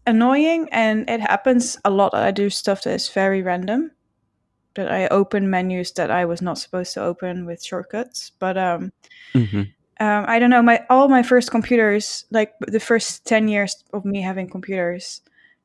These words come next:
Speaker 1: were all Windows. So all the Windows, um, um,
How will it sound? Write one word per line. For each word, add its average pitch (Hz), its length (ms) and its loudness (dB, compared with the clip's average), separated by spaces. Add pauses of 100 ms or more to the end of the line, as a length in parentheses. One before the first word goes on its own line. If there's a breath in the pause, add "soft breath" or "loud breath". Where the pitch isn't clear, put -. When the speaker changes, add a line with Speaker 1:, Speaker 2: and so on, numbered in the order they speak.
Speaker 1:
were - 160 -4
all 196 220 2
Windows. 190 640 -6
So 208 440 0
all 220 200 2
the 233 100 0
Windows, 214 760 -2 (280)
um, 185 760 -4 (280)
um, 202 600 -8